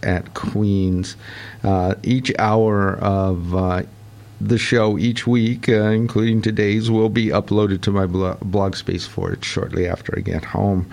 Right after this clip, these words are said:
uh, this evening, and that, uh, can be found at Finding a Voice on C F R C F M dot wordpress dot com. So now I'd like to welcome you, uh, into it, uh,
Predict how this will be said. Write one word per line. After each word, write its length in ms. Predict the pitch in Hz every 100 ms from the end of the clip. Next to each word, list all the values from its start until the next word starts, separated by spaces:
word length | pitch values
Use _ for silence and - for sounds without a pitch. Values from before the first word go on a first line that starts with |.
| - - - -
uh, 280 | 90 85 87
this 280 | 92 - 98
evening, 560 | 98 107 131 135 131
and 420 | - 104 101 98
that, 380 | 92 95 98 -
uh, 260 | 101 95 92 - - - - - - -
can 220 | - 113
be 100 | 107
found 400 | 101 117 143 127
at 240 | 104 92 -
Finding 320 | 107 110 104
a 60 | 101
Voice 340 | 107 120 98
on 220 | 101 92
C 180 | - 107
F 120 | 90
R 80 | 95
C 200 | - 104
F 160 | 95 95
M 240 | 104 98
dot 180 | 95 95
wordpress 640 | 95 92 - - 82 -
dot 300 | - - 107
com. 560 | - 98 98 - - 95 - - - -
So 200 | - 107
now 420 | 104 107 107 113
I'd 300 | 107 101 95
like 320 | 101 147 -
to 100 | -
welcome 400 | 107 104 98 101
you, 300 | 104 113 175
uh, 180 | - 107 101
into 680 | 92 113 113 98 110 107
it, 240 | 170 196 113
uh, 380 | 101 101 95